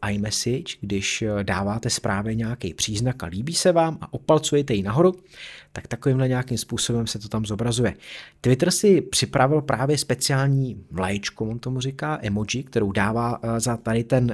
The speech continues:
řetězec v hashtagu. No a tak nějak trochu láká na akci, která se bude dít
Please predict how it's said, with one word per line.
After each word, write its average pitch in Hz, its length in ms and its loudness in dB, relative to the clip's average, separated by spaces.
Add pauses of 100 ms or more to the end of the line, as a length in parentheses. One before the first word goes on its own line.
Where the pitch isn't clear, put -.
(100)
řetězec 107 460 -2
v 90 80 -6
hashtagu. 95 560 -4 (720)
No 196 340 8 (140)
a 131 320 2 (160)
tak 208 280 2
nějak 175 300 4
trochu 190 280 4
láká 165 800 2
na 110 160 2
akci, 139 600 -2
která 127 340 -2
se - 160 -4
bude 107 220 -2
dít 98 280 -4